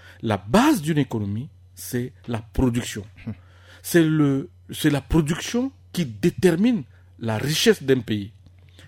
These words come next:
Speaker 1: car la production génère les revenus, c'est-à-dire la richesse.
Speaker 2: Mhm.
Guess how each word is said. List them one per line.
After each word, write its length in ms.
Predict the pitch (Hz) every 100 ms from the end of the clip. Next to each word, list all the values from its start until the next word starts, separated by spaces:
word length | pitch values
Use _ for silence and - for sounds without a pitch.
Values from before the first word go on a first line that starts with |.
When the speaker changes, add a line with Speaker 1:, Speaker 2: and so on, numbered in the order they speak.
| -
Speaker 1:
car 340 | 139 143 147 - -
la 160 | 127 120
production 680 | - 131 117 110 131 120 127 - -
génère 460 | 113 104 107 107 107 - - -
les 140 | 107
revenus, 440 | 107 107 104 104 101 -
c'est-à-dire 480 | - 113 101 95 101 101 - -
la 120 | 104
richesse. 360 | 101 - 87 123
Speaker 2:
Mhm. 220 | 120